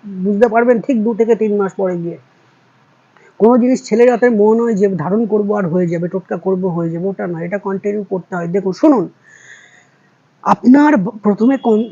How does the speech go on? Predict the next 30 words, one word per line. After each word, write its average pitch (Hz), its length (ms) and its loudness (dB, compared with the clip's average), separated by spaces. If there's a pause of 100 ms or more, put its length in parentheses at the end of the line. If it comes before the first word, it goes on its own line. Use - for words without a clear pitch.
কম্পাসটা 214 560 0
আপনি 240 220 0
নামিয়ে 208 320 2
নেবেন 240 240 2
Google 190 300 2
অ্যাপস 190 200 -2
থেকে। 220 320 0 (340)
কম্পাস 196 420 2
অ্যাপসটা 226 320 -2
নামিয়ে 202 320 2
নেওয়ার 202 320 2
পরে 226 320 0 (240)
আপনার 240 460 0
বাড়ির 185 440 0
দেখবেন 196 500 2 (280)
যে 170 180 4
বায়ুকোণ 247 800 6
কোন 247 220 2
সাইডে 208 420 4
আছে, 170 260 -4
বায়ুকোণ, 175 560 2 (640)
দশটা 233 360 4
দিক, 196 200 -2 (1300)
বায়ুকোণ 269 640 6
কোনটা 220 460 0
আছে। 156 280 -10
তাহলে - 1120 -8
বায়ুকোণে 254 920 2
যে 208 240 0
ঘরটা 170 500 -4